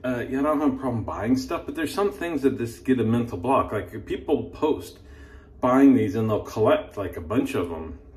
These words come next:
And I think, "Well, that's cool. I should have one of those." And, but it's been one of the things I held off. Like, I don't want, need to start down the road and have a whole bunch of, uh, Old Spice mugs and stuff. So thank you, sir. My first one,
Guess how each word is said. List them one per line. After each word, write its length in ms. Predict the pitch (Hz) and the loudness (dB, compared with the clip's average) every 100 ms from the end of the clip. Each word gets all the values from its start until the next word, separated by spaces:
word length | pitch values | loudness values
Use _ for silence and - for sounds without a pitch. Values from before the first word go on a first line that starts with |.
| - - - - - | -20 -20 -20 -20 -12
And 80 | 110 | -6
I 60 | 123 | -6
think, 200 | 151 - | -6 -4
"Well, 100 | 185 | 0
that's 220 | 247 254 | 0 0
cool. 200 | - - | -8 -4
I 100 | - | -4
should 220 | - - | -2 -4
have 220 | - 85 - | -4 -8 -8
one 180 | 82 | -10
of 60 | 82 | -10
those." 300 | 80 90 110 | -8 -6 -4
And, 260 | 95 92 - - - - - | -4 -4 -8 -20 -20 -14 -2
but 80 | |
it's 100 | 127 | -2
been 220 | - 143 135 | 6 8 10
one 160 | 131 | 8
of 80 | 127 | 8
the 80 | 110 | 4
things 300 | 117 113 104 | -2 -2 0
I 160 | 95 - | -2 -6
held 300 | - 110 107 | -12 -4 -2
off. 260 | 95 98 - | 0 -2 -4
Like, 320 | 90 82 - - - | -8 -8 -10 -16 -8
I 100 | 110 | -4
don't 180 | 113 | -4
want, 160 | 98 107 | -4 -2
need 160 | 117 104 | -2 0
to 80 | |
start 280 | 95 120 107 | -4 -4 -4
down 240 | 110 107 104 | -2 -2 -2
the 80 | |
road 320 | 87 92 101 104 | -2 2 2 2
and 120 | 98 | 0
have 160 | 95 | -4
a 60 | 90 | -6
whole 180 | 90 95 | -8 -8
bunch 320 | 95 95 92 | -6 -6 -4
of, 220 | 95 82 - - - - - - - - - - - - - - - | -6 -8 -14 -20 -20 -20 -20 -20 -20 -20 -20 -20 -20 -20 -20 -20 -8
uh, 180 | 127 131 | -4 -4
Old 200 | 131 127 | -2 -4
Spice 400 | 113 - 123 101 | -4 -2 0 0
mugs 320 | 117 117 127 117 | 0 2 2 0
and 100 | 110 | -4
stuff. 320 | - 101 - | -4 -6 -6
So 280 | 117 92 - - - | -6 -6 -6 -14 -10
thank 240 | 127 113 | -6 -6
you, 60 | 101 | -6
sir. 140 | - | -6
My 140 | 92 98 | -6 -6
first 300 | - 110 - | -4 -6 -2
one, 260 | 104 107 | -2 -2